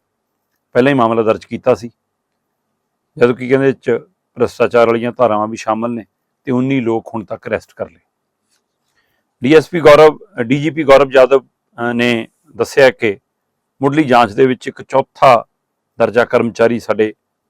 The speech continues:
ਧਿਆਨ 'ਚ ਆਇਆ, ਜਿਹਦੇ ਰਾਹੀਂ ਤਸਕਰੀ ਕੀਤੀ ਜਾਂਦੀ ਸੀ। ਫਿਰ ਜਦੋਂ ਪੂਰੀ ਗਹਿਨਤਾ ਨਾਲ ਜਾਂਚ ਕੀਤੀ, ਪੂਰੀ ਗੰਭੀਰਤਾ ਨਾਲ ਛਾਣਬੀਣ ਕੀਤੀ,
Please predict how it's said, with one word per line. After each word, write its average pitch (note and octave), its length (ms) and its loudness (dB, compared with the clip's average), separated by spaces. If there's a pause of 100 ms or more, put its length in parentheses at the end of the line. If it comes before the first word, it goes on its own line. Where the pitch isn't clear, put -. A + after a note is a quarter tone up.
ਧਿਆਨ A2+ 240 0
'ਚ G#2+ 100 -10
ਆਇਆ, A#2 100 0
ਜਿਹਦੇ A#2+ 280 -4
ਰਾਹੀਂ G#2+ 200 -8
ਤਸਕਰੀ A2+ 400 -10
ਕੀਤੀ A2+ 280 -16
ਜਾਂਦੀ B2+ 260 -6
ਸੀ। F2+ 220 -18 (640)
ਫਿਰ C3+ 120 2
ਜਦੋਂ B2+ 280 2 (880)
ਪੂਰੀ C3+ 180 -2
ਗਹਿਨਤਾ A2+ 400 -4
ਨਾਲ A#2+ 160 -2
ਜਾਂਚ G#2+ 300 -2
ਕੀਤੀ, A#2+ 220 -14
ਪੂਰੀ A#2+ 220 -8
ਗੰਭੀਰਤਾ A#2 440 -8
ਨਾਲ A#2+ 120 -8
ਛਾਣਬੀਣ G2+ 380 -6
ਕੀਤੀ, A2+ 300 -14